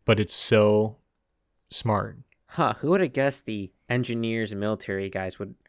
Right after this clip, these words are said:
Speaker 2: come up with a more clever business solution than the actual, uh, business majors? Huh. It's almost like, it's almost like engineering is the superiority major.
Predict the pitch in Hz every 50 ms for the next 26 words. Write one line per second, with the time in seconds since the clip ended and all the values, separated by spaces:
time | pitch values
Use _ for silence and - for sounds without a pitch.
0 | _ _ _ - - 127 113 113 110 107 - 113 113 110 110 110 - - - 127
1 | 117 110 113 107 104 101 _ _ _ _ _ - 127 120 110 110 - - 107 107
2 | 101 - 101 101 101 98 101 98 98 101 - - 104 98 98 95 95 95 95 92
3 | 90 90 - _ _ _ _ _ _ - 110 95 - 95 - - 95 90 87 -
4 | 87 85 87 - - _ _ _ - - 135 120 101 90 - _ _ _ _ _
5 | _ _ - 151 156 147 - 143 139 131 131 - - _ _ _ _ _ _ _
6 | _ _ _ _ - 170 160 139 - 127 - - - 120 123 120 120 120 123 120
7 | 117 107 104 101 - - - 101 95 - _ _ - - - - - - 123 117
8 | 117 107 104 104 104 104 107 104 - - 95 92